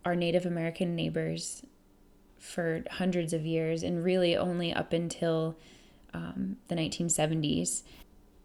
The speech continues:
I want so badly to fix this and help this and, um, move forward. And I have just been really struck by how these commissions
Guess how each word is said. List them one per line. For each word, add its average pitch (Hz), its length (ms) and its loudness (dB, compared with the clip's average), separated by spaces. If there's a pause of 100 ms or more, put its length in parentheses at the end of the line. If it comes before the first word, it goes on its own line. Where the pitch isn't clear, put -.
(100)
I 202 140 2
want 202 280 2
so 196 240 4
badly 185 540 2
to 170 680 0
fix - 400 0
this 165 320 0
and 180 140 -2
help 170 380 -4
this - 420 -2
and, 87 380 -2 (440)
um, 180 460 -6
move 175 240 -2
forward. 208 640 0 (140)
And 180 500 0 (260)
I 185 220 2
have 202 220 2
just 190 240 0
been 180 280 0
really 180 680 2 (100)
struck - 540 -4
by 175 480 -2 (1040)
how 196 180 0
these 175 200 2
commissions 170 840 -2